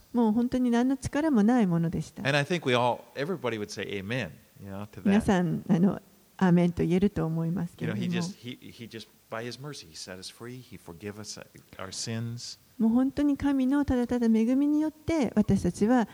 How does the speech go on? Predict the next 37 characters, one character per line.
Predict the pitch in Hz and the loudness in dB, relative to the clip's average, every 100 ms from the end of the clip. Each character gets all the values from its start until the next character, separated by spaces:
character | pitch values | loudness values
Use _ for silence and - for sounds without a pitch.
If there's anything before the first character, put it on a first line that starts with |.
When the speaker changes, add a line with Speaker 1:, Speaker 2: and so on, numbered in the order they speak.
| - - - - - | -12 -20 -20 -20 -2
Speaker 1:
あ | 180 | 2
の、 | 170 165 180 175 - - - - | 2 0 -2 -4 -6 -12 -16 -6
罪 | - 175 160 | 0 2 0
か | 165 | -2
ら | 160 | 0
解 | 214 202 | 4 4
放 | 202 196 | 4 2
さ | 208 208 | 2 0
れ | 214 | 0
て | 285 277 185 - - | 0 0 0 -4 -4
自 | 175 | 0
由 | 160 | 2
に | 156 | 2
さ | 175 | 0
れ | 190 | -2
ま | 170 170 | -2 -4
し | - | -8
た。 | - - - - | -18 -20 -10 -6
Speaker 2:
But | 175 208 | -4 -4
you | 208 | -2
know, | 269 247 - | -2 -2 0
I | 170 | 0
think | - 214 240 - - | 0 -4 -6 -10 -2
as | 135 - | 0 0
Christians, | - 175 - 196 180 135 | -4 -4 -4 -8 -6 -6
we | 131 | -6
sometimes | - 151 147 135 120 | -4 -6 -4 -4 -4
have | 113 | -4
more | 101 104 151 277 233 | -4 -2 0 0 0
of | 143 104 - | -2 -10 -2
difficulty | 139 139 139 - 90 - - - - _ _ _ - | -2 0 -2 -2 -6 -6 -14 -16 -20 _ _ _ -4
believing | 120 120 156 202 208 131 104 95 95 113 - _ _ _ _ 110 | -4 -2 -4 -4 -6 -4 -4 -4 -8 -12 -18 _ _ _ _ -2
that | 123 123 - _ - - - | -2 -2 -10 _ -20 -20 -16
he's | 143 139 123 - - - | -10 -8 -10 -12 -18 -10
bringing | 117 160 190 143 120 | -4 -2 -2 -2 0
us, | 113 - - 123 | -2 -4 -10 -4
bre-, | 151 | -4